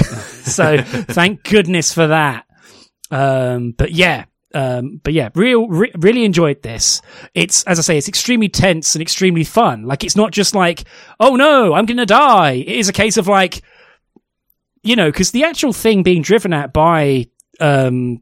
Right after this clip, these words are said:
you know, Shizuka isn't actually straightforward revenge. I mean, there is an element of revenge there, and you do question how much does she want to hurt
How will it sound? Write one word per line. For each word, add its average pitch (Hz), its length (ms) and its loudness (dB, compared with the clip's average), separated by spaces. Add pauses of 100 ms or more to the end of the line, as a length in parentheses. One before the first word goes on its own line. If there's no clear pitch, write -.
you 185 180 -4
know, 131 60 0
Shizuka 147 680 -2
isn't 220 380 0 (100)
actually 180 460 -2
straightforward 170 640 -2
revenge. 139 520 0
I 127 40 -8
mean, 139 140 -2
there 135 100 0
is 170 120 0
an 135 60 -4
element 147 280 0
of 113 60 -8
revenge 104 400 -8
there, 104 320 -12 (340)
and 143 180 -2
you 139 80 0
do 143 200 2
question 143 460 -2
how 139 220 0
much 139 280 -2
does 135 180 -2
she 143 120 -4
want 135 240 -2
to 120 80 -6
hurt 123 580 -8